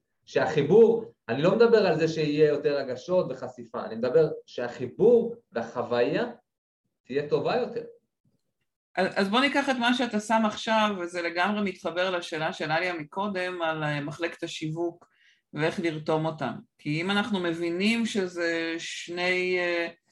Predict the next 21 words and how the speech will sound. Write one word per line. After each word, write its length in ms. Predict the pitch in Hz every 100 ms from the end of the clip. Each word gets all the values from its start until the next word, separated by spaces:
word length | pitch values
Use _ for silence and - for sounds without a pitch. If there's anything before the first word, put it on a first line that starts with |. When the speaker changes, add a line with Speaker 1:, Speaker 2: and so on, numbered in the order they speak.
| _ _
Speaker 2:
קהלים 340 | 170 170 196
שונים 320 | 202 190 190 185
שאני 200 | 170 170
צריכה 220 | - 175
למכור 460 | 175 - 180 170
להם, 260 | 165 147 139
אחד 260 | 143 160 170
את 140 | 165
המוצר 540 | 160 151 147 180 180 151
והשני 420 | 143 151 147 160
את 100 | 160
העבודה 520 | 139 135 139 143 180
על 200 | - 147
המוצר, 600 | 147 143 139 - 156 143 127 - _ _ -
ושהשפה 720 | 139 147 139 - 143 - 208
צריכה 240 | 214 185 170
להיות 320 | 156 143 143
שונה, 480 | 160 147 143 127 143
ושהשיווק 1500 | 147 - 143 139 151 - _ _ - 147 - 156 147 208 -
צריך 260 | 226 214
להיות 440 | 170 165 156 156